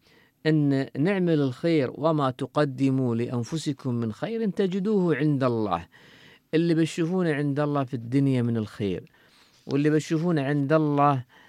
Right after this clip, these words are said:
يوم القيامة، <clears throat> يوم ننتقل من هاي الدنيا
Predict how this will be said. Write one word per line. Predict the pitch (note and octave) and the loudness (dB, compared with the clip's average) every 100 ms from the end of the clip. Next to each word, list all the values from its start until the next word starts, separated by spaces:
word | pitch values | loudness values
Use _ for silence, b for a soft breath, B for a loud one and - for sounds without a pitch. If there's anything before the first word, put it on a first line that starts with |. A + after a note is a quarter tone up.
| B - | B -8
يوم | A#2+ C#3 D#3 D3 | 2 4 4 2
القيامة، | C3+ - C3+ C#3 C3+ A#2 G#2+ G#2 G#2+ _ - | 0 0 0 2 2 0 -2 -6 -10 _ -6
<clears throat> | D#3 - F#3 E3+ D#3 B2+ - _ _ _ _ _ - | -6 -2 0 2 2 0 -6 _ _ _ _ _ -6
يوم | A#2+ D3+ D3+ | 2 4 4
ننتقل | D3 B2+ D#3 C#3+ | 2 0 -2 0
من | C#3 B2+ | 0 0
هاي | D3 C#3+ | 2 0
الدنيا | B2+ A#2+ D3+ C#3 B2 A#2 | 0 0 0 2 2 0